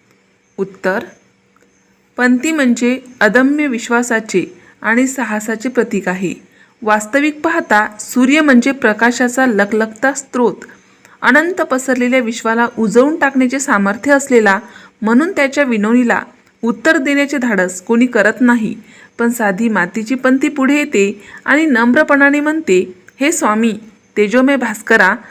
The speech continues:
तुझ्या एवढा धगधगता प्रकाश माझ्याकडे नाही, पण जमेल तसा या पृथ्वीवरील अंधार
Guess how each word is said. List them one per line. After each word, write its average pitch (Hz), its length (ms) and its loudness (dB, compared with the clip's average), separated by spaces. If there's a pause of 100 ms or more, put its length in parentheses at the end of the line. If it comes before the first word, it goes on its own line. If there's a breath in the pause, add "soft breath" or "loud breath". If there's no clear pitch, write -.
(280 loud breath)
तुझ्या 233 260 2
एवढा 285 260 4
धगधगता 214 580 -2
प्रकाश 277 500 0 (100)
माझ्याकडे 214 420 -2
नाही, 285 360 0 (460 loud breath)
पण 269 180 4
जमेल 220 440 0
तसा 233 520 -2
या 233 140 0
पृथ्वीवरील 247 680 -2 (100)
अंधार 233 440 2